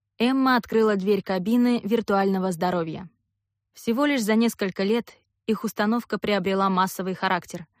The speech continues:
И сейчас кабины встречались буквально на каждом шагу,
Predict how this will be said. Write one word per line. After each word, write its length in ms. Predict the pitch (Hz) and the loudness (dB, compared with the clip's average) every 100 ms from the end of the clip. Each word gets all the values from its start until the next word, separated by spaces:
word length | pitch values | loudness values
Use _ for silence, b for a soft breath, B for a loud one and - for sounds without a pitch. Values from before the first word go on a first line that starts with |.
| _ _ _ _ _ _ _ | _ _ _ _ _ _ _
И 80 | 208 | -6
сейчас 400 | - 214 277 285 | -4 -2 -2 -2
кабины 500 | - 226 254 294 254 | 0 0 2 0 0
встречались 600 | - 233 233 277 254 226 | -2 -6 -2 -2 -2 -2
буквально 560 | 196 208 208 247 262 240 | -4 -8 0 0 2 2
на 120 | 208 | 2
каждом 360 | 208 208 185 180 | 0 -2 -2 -4
шагу, 440 | - 190 196 262 | -2 -4 -2 -6